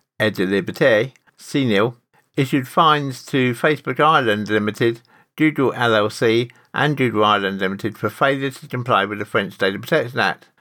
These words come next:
The decisions, although somewhat controversial, should act as a further prompt for companies to ensure that their cookie policies are in order.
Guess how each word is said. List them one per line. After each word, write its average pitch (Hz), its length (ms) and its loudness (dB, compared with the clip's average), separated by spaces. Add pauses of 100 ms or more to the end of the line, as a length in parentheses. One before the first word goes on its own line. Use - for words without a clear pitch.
(180)
The 113 80 -6
decisions, 135 640 -2
although 117 320 2
somewhat 127 440 -2
controversial, 127 800 -2
should 117 200 -2
act 117 180 0
as 120 100 -10
a 117 60 -8
further 151 280 -2
prompt 120 300 -4
for 127 80 -8
companies 113 380 -4
to 120 100 -4
ensure 110 340 0
that 110 120 -10
their 113 120 2
cookie 170 380 -6
policies 98 580 -4
are 98 240 -4
in 101 120 -4
order. 117 400 0